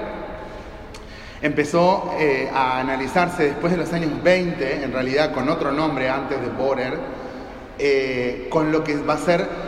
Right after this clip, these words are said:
la psicología de masas de los primeros ensayos de Freud en relación, específicamente hablando, a la sugestión.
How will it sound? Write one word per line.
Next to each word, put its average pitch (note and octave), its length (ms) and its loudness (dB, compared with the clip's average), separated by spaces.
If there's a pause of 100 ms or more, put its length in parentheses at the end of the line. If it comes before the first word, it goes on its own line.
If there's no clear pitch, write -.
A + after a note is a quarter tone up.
(140)
la D#3 140 2
psicología C#3 560 0
de D3+ 80 0
masas D3+ 640 0
de C#3 60 4
los C3 120 0
primeros D#3 380 0
ensayos D3 460 0
de A#2 80 -2
Freud C3 460 0 (240)
en C3 100 -4
relación, C#3+ 500 0 (140)
específicamente C3+ 840 0
hablando, C3 420 0
a C3 80 -2
la C3 140 -2
sugestión. D3 1000 0